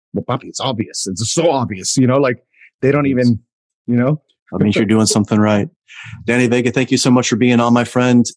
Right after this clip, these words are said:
Speaker 2: Tell us again, where can we learn more about you, the website, I G, tell us all the things.
Speaker 1: Thanks, brother. Yeah, I G is the biggest, where I'm the most active. It's danny vega dot M S.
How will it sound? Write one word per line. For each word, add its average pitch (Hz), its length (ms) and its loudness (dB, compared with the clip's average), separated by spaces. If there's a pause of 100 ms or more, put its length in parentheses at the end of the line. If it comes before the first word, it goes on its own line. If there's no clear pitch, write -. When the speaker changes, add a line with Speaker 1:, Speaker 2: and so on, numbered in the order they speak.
(140)
Speaker 2:
Tell 143 180 0
us 151 140 0
again, 131 500 2
where 123 160 2
can 131 140 -2
we 131 120 4
learn 123 200 2
more 123 180 4
about 123 300 0
you, 123 320 4
the 98 120 -4
website, 117 600 0
I 110 160 2
G, 113 200 0
tell 113 200 -2
us 110 100 -4
all 110 100 -2
the 104 140 -4
things. 92 380 -14 (760)
Speaker 1:
Thanks, 127 220 -2
brother. 123 340 0
Yeah, 117 300 0 (100)
I 127 180 0
G 127 140 -4
is 117 120 -4
the 120 80 0
biggest, 123 460 -2
where 113 160 0
I'm 107 260 -2
the 110 80 -2
most 113 380 -4
active. 110 380 -4
It's 104 200 -6
danny 107 340 -2
vega 104 320 -4
dot 98 340 -6
M 95 160 -2
S. 117 340 -6